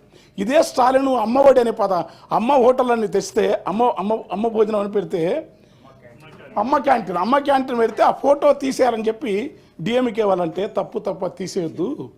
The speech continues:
ఆ పథకాన్ని ఆమె పేరుతో ఉండాలని" చెప్పినాడు స్టాలిన్. అంటే ఒక, ఒక భిన్నాప్ర-, అంబేద్కర్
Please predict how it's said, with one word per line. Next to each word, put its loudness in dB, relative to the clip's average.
ఆ -4
పథకాన్ని -2
ఆమె -2
పేరుతో -4
ఉండాలని" -4
చెప్పినాడు -12
స్టాలిన్. -16
అంటే 6
ఒక, -4
ఒక 0
భిన్నాప్ర-, 0
అంబేద్కర్ 0